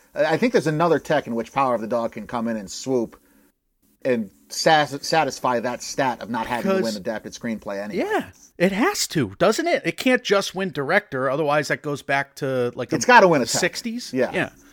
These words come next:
Speaker 1: I, I, I agree with that. I agree it has to win at least one tech. Um, I think I'm gonna pick King Richard just because I think that's a movie that deserves to win more than one Oscar.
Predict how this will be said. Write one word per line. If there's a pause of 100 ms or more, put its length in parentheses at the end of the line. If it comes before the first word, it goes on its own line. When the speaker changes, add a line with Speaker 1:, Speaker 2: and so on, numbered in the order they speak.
(140)
Speaker 1:
I,
I,
I
agree
with
that.
I
agree
it
has
to
win
at
least
one
tech. (640)
Um, (500)
I
think
I'm
gonna
pick
King
Richard
just
because
I
think
that's
a
movie
that
deserves
to
win
more
than
one
Oscar.